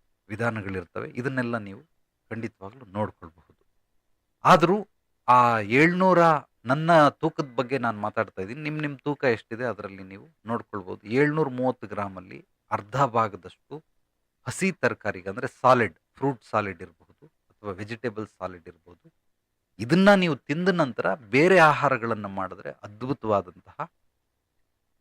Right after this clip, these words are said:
ಆರೋಗ್ಯ ಪ್ರಾಪ್ತಿಯಾಗೋದಕ್ಕೆ ದಾರಿ ಮಾಡಿಕೊಡುತ್ತೆ.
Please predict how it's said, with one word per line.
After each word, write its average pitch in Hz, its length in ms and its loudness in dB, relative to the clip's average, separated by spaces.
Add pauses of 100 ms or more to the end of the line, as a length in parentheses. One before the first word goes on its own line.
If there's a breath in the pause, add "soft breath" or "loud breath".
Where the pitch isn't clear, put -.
ಆರೋಗ್ಯ 120 360 2
ಪ್ರಾಪ್ತಿಯಾಗೋದಕ್ಕೆ 101 920 -10
ದಾರಿ 143 200 4
ಮಾಡಿಕೊಡುತ್ತೆ. 95 540 -8